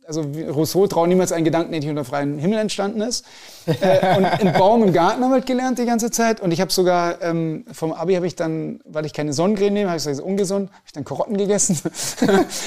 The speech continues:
Äh, dann war irgendwie ein Gelb im Gesicht. Dann hab ich gedacht, „Ja gut, das sind ja irgendwie Schutz, Pigmentschutz auch drauf.“ So, dann hab ich halt versucht, ähm, ähm,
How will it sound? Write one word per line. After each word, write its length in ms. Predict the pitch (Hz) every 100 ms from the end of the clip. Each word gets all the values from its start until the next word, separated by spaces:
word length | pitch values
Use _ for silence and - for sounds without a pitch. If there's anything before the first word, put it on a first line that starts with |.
| -
Äh, 160 | 190 196
dann 160 | 156
war 140 | 135 -
irgendwie 300 | 233 127 202
ein 140 | 160 -
Gelb 220 | 190 202
im 120 | 208 202
Gesicht. 340 | 180 214 - - -
Dann 100 | 151
hab 80 | 160
ich 60 | 160
gedacht, 100 | 160
„Ja 60 |
gut, 140 | 180 170
das 120 | 151
sind 100 | 165
ja 160 | 160
irgendwie 560 | - 160 160 160 143 160
Schutz, 380 | - 180 - -
Pigmentschutz 540 | 170 160 165 165 147
auch 160 | 151 160
drauf.“ 240 | 302 285 - - - -
So, 140 | - 196
dann 80 | 196
hab 80 |
ich 80 | 196
halt 160 | 196 -
versucht, 540 | 165 135 220 214 - 190
ähm, 320 | 175 180 180 _ _ _ _ _ _
ähm, 340 | 165 165 160